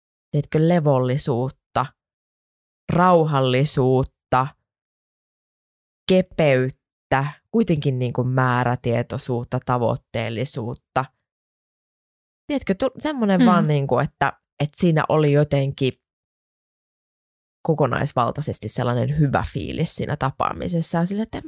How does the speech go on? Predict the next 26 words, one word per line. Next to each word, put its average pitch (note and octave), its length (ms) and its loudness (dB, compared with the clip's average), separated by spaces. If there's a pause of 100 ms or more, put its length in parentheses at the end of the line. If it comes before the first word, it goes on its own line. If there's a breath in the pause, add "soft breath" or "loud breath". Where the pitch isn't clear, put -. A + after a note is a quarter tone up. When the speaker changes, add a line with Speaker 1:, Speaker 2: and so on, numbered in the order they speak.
(160)
Speaker 1:
tämähän E3+ 360 2
on B2+ 120 -2
niinku - 300 -6
kiinnostavaa. - 800 -6 (540)
Sit B3+ 120 2
sä G#3 80 -2
tapasit D3 420 0
lisää G3+ 400 2
tyyppejä C3+ 520 0
siitä C3+ 240 -2
organisaatiosta B2+ 1120 0
ja C3+ 80 0
se C#3+ 100 2
sama E3 400 2
ilmiö C3+ 500 0
toistui. - 800 -2 (760)
Ja E3+ 60 6
sit A#3+ 180 2
sä D#3+ 80 0
satuit D3 460 0
vaikka A#2+ 260 -2
tapaamaan A#2 720 -2
sen B2 360 0 (120)
organisaation A#2 1000 -2
niinku F#2 280 -4
johtajia. A#2 840 0